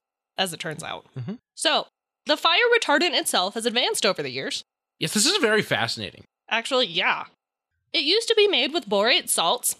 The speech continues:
Speaker 1: but that
Speaker 2: Mm-hmm.
Speaker 1: was found to be bad for the soil, sterilizing it so that no plant matter could grow back, which is bad.
Speaker 2: Yeah.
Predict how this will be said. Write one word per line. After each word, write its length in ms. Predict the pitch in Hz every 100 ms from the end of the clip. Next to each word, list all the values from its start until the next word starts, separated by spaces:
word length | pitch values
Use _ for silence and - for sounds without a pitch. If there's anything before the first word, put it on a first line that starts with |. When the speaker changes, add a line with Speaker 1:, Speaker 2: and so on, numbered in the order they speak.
| _
Speaker 1:
but 140 | 247 226
that 60 |
Speaker 2:
Mm-hmm. 80 | 285
Speaker 1:
was 140 | 403
found 280 | - 294 349
to 60 | 302
be 120 | 247
bad 280 | 190 185 220
for 80 | 262
the 100 | 254
soil, 440 | - 151 151 240 -
sterilizing 680 | - 320 480 240 160 190 214
it 100 | 269
so 80 | 220
that 160 | 196
no 140 | 180 240
plant 280 | - 220 160
matter 240 | 151 151
could 160 | - 175
grow 180 | 165
back, 280 | 160 185 254
which 160 | 202 185
is 180 | 170 160 _ -
bad. 400 | 233 208 226 240 - _ _ -
Speaker 2:
Yeah. 160 | 107